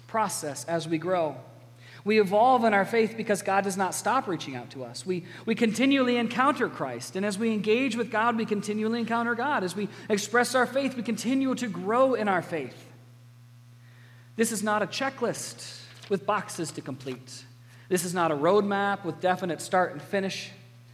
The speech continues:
This is a basic plan, a starting point, with a few practical steps. It's not the end-all, be-all of spiritual growth,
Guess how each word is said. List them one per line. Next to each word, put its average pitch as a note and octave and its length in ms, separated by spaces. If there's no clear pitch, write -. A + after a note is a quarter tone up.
This G#3 240
is F3 120
a D#3 100
basic F#3 540
plan, B2+ 340
a - 60
starting E3+ 460
point, C3 520
with F#3 100
a F3+ 60
few B3+ 360
practical F#3+ 540
steps. - 600
It's D3+ 160
not F#3 180
the E3+ 140
end-all, E3+ 320
be-all E3 480
of C#3+ 100
spiritual D#3+ 460
growth, A#2 260